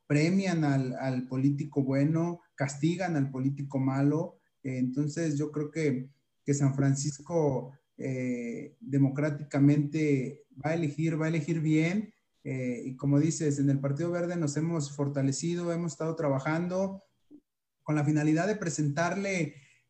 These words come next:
a la ciudadanía las mejores propuestas, los mejores perfiles. Eh, ya en unos meses más estaremos, estaremos presentando, eh, nuestros perfiles a candidatos a diputados federales, a diputados locales y a presidentes municipales.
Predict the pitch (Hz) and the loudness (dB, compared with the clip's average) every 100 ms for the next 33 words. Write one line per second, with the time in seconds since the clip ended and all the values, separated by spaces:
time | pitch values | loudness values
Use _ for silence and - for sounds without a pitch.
0 | - 135 147 139 147 147 143 156 185 180 | -4 2 2 2 2 4 4 2 0 -2
1 | 147 139 143 170 - 143 143 165 165 151 | 0 0 0 -4 -4 -4 0 0 0 0
2 | 143 139 139 139 143 151 160 - 143 143 | 2 4 4 4 2 0 -2 -2 -2 -2
3 | 143 170 185 190 214 - _ _ _ - | -2 -2 0 0 0 -4 _ _ _ -8
4 | 135 127 123 117 139 143 151 147 143 151 | -6 -4 -4 -2 0 2 0 2 2 4
5 | 160 151 - 151 151 156 151 160 185 160 | 2 2 2 0 0 0 0 0 0 -2
6 | 139 143 143 160 156 143 - - _ _ | -4 0 2 2 2 0 -2 -14 _ _
7 | 139 139 135 135 147 151 143 143 135 131 | -14 -6 -2 0 2 2 -2 -4 -2 -2
8 | 131 143 151 156 156 139 - - _ - | 0 2 2 2 2 0 -2 -12 _ -8
9 | 135 127 131 - 135 - 135 123 151 165 | -4 0 -2 -2 -8 -6 -6 2 2 4
10 | 143 143 131 123 123 135 135 135 139 143 | 0 0 -2 -4 -4 -2 0 2 0 0
11 | 139 135 127 - 143 147 - 131 131 139 | -4 -4 -6 -6 -4 -4 -4 -6 -2 -2
12 | 156 160 156 147 131 127 135 143 151 143 | 0 0 0 0 -2 -4 -6 -2 0 2
13 | 135 - 143 156 160 147 135 - 123 135 | 0 0 0 0 -2 -2 -6 -6 -4 -2
14 | 139 147 143 135 - - 156 170 196 226 | 0 2 4 4 0 -6 -2 0 0 0
15 | 240 | -2